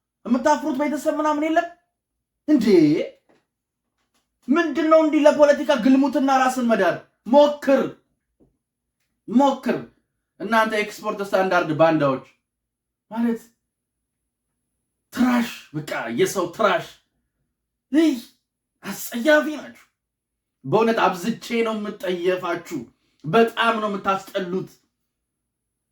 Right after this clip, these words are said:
እ፣ ስለናንተ ማ-፣ መልካችሁ መታየት ስላለበት ነው እንዲህ የምናሳያችሁ። መልስ የምሰጠው ለእናንተ አይደለም። መልስ የሰጠን ያለው ለእናንተ አይደለም።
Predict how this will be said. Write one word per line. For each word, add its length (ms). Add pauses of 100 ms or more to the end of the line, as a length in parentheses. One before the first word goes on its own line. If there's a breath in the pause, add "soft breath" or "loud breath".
(520)
እ፣ 80 (300)
ስለናንተ 640 (480)
ማ-፣ 160
መልካችሁ 500
መታየት 400
ስላለበት 560
ነው 140
እንዲህ 180
የምናሳያችሁ። 720 (1300)
መልስ 280
የምሰጠው 540
ለእናንተ 400
አይደለም። 320
መልስ 180
የሰጠን 300
ያለው 200
ለእናንተ 360
አይደለም። 280